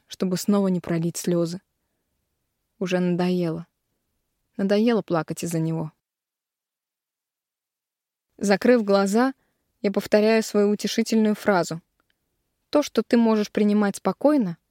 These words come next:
больше не управляет тобой». Не могу поверить, что открылась кому-то спустя столько лет. И нет чувства стыда, которое всегда преследовало меня — когда приходилось видеть,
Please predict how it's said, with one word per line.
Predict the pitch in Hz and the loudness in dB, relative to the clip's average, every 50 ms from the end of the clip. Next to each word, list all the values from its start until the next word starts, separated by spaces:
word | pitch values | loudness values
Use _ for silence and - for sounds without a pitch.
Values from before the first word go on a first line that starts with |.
| _ _ _ _ _ _ _ _ | _ _ _ _ _ _ _ _
больше | 190 196 226 262 - - 214 | 0 2 2 2 2 0 2
не | 208 208 | 2 2
управляет | 208 - 226 214 214 214 208 190 170 160 - _ | 2 2 0 2 2 2 2 2 0 -2 -4 _
тобой». | - 170 151 160 156 151 156 - _ _ _ _ _ _ _ _ _ _ _ _ _ _ _ _ _ _ _ _ | -6 -4 -4 -4 -4 -6 -8 -12 _ _ _ _ _ _ _ _ _ _ _ _ _ _ _ _ _ _ _ _
Не | - 190 185 | -4 -2 0
могу | 185 185 185 190 240 | 0 0 0 0 -2
поверить, | - - 202 196 180 196 233 269 254 226 196 - _ _ _ _ _ _ _ _ _ | 0 0 0 0 2 2 2 4 2 0 -2 -4 _ _ _ _ _ _ _ _ _
что | _ - - - 202 | _ -12 -2 0 0
открылась | 196 - - - 240 262 262 247 214 - | 0 0 0 2 2 4 4 2 0 0
кому-то | - - 202 208 208 202 - 208 | -2 0 0 0 0 0 -2 -6
спустя | - - - 190 - - - 202 202 | -6 -4 -6 -6 -6 -4 -2 -2 -2
столько | - - - 196 196 185 - - 208 | -2 -4 -4 -4 -4 -4 -4 -2 -2
лет. | 208 208 208 180 165 - _ _ _ _ _ _ _ _ _ _ _ _ _ _ _ _ _ _ | 0 0 -2 -2 -4 -8 _ _ _ _ _ _ _ _ _ _ _ _ _ _ _ _ _ _
И | _ 185 | _ -2
нет | 185 196 202 226 - | 0 2 2 0 0
чувства | - - 208 - - - 190 | -2 -6 -6 -8 -4 -6 -6
стыда, | 170 - - 180 180 165 170 170 180 208 214 - _ _ _ _ _ _ _ _ | -6 -4 -4 -2 -2 -2 -2 -2 -2 -2 -4 -8 _ _ _ _ _ _ _ _
которое | - 202 - 208 202 208 | -8 -2 0 2 2 2
всегда | 190 - - 202 208 208 202 | 0 0 0 0 2 2 0
преследовало | - - 196 202 - - 202 202 196 196 185 185 185 | 2 2 0 0 2 2 2 2 2 2 0 0 0
меня — | 185 190 190 190 185 180 175 175 - _ _ _ _ _ _ _ | 0 0 0 0 -2 -2 -4 -6 -10 _ _ _ _ _ _ _
когда | - - 214 208 202 185 | -4 -2 0 2 2 2
приходилось | - 202 - 220 202 190 208 202 190 185 - - | 0 0 2 2 2 2 2 0 0 0 0 0
видеть, | 233 240 220 208 - - | 0 2 0 -2 -4 -8